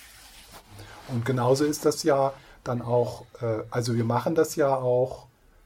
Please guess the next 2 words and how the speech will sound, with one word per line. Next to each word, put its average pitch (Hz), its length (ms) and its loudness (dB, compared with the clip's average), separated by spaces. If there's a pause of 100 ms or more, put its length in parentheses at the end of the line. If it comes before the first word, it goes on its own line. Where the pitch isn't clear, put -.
(760)
äh, 107 380 -4 (2500)
also 113 260 -2